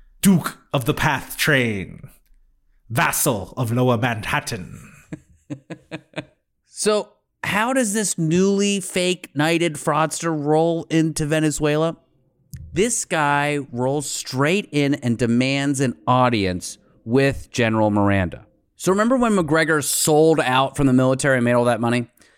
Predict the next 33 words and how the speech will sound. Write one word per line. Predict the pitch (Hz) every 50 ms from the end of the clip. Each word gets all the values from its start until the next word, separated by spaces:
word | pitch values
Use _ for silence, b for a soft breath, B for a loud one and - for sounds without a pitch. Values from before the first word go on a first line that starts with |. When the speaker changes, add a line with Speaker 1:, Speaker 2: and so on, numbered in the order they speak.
| b b b b b b -
Speaker 2:
Well, | 123 135
his | 156 147 135 131 143 170
unit | 240 294 302 240 160 143 139 -
would | - 143 143 135
go | 131 160 165 170
on | 170 165 165 151
to | 147 139
have | 131 151 151 156 -
some | - - 139 139
major | 139 143 143 131 123 127
victories | 120 113 127 190 240 240 - - 147 117 101 95 92 95 107 107 - b b b b b b -
and | 135 139 139 131
were | 139 139
subsequently | 135 - 180 185 180 - - 165 165 170 - 139 139 139
called | 135 - 143 147 135 135 131 131 127 120 - _ _
the | - 104 107 135
Diehards. | 123 107 104 101 - 120 117 135 156 165 147 117 87 90 87 78 - - - - - - - _ _ -
Speaker 1:
Everyone | 156 160 180 190 190 175
knew | 180 170 165
about | 143 127 123 110 104 -
them, | - 107 104 107
yes. | 107 101 92 - - - -
Uh, | 101 92 87 87 82 69 - - - _ -
very | - 139 135 127
famous. | 127 - 120 110 107 -
They | - 117
were | 117 120
under | 123 117 127
the | 120 113
leadership | 117 123 117 117 113 - - 131 113 -
of | - 104 101
John | - - 120 117 117 117 117
McClane. | 117 - - - 123 117 110 98 82 69 -